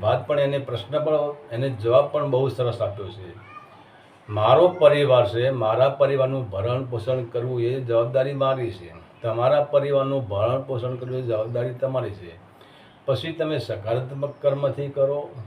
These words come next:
કે નકારાત્મક કર્મથી કરો, જવાબદારી તમારી છે. તમે કોઈ પણ કર્મથી કરો, એ કર્મ તમારે જ કરવાનો છે. કારણ કે તમારું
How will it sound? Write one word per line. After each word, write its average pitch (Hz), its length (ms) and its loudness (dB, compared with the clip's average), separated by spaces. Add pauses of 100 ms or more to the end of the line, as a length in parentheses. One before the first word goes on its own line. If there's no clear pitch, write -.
કે 117 100 -2
નકારાત્મક 117 840 -2
કર્મથી 101 440 -6
કરો, 87 300 -14 (540)
જવાબદારી 151 640 6
તમારી 139 400 2
છે. 123 120 0
તમે 139 240 -8
કોઈ 175 280 2
પણ 185 280 4
કર્મથી 135 500 0
કરો, 131 320 -2 (800)
એ 151 140 -2
કર્મ 143 360 2
તમારે 151 500 4
જ 170 120 -6
કરવાનો 135 420 2
છે. 95 300 -12
કારણ - 800 -16
કે 147 120 -4
તમારું 143 680 2